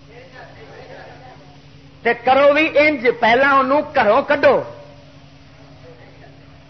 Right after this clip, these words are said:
پہلا انہوں گھروں کڈو۔ اپنے سیانے آندے نے اپنی منجی ہیٹھ ڈنگورا پھیرنا چاہیے۔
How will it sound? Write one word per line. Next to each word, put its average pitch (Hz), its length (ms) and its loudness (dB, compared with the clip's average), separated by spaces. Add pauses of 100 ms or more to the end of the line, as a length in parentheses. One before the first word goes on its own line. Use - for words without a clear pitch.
(2000)
پہلا 262 280 0
انہوں 285 340 -2
گھروں 285 240 2
کڈو۔ 302 360 2
اپنے 302 580 2 (800)
سیانے 202 280 -2
آندے 226 220 -2
نے 247 100 0
اپنی 226 320 0
منجی 208 400 0
ہیٹھ 196 220 4
ڈنگورا 165 480 6
پھیرنا 147 460 6
چاہیے۔ 127 600 2